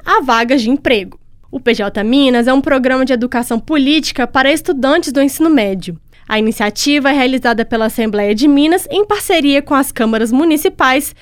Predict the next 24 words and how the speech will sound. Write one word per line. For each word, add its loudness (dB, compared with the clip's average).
e 0
a 2
puc -2
Minas. -4
O -4
projeto 0
existe 2
desde 2
dois 0
mil 4
e -10
quatro -4
e 0
a 0
cada 0
ano 2
se -8
dedica -2
a 2
um 2
tema -2
de -8
relevância -4
social 0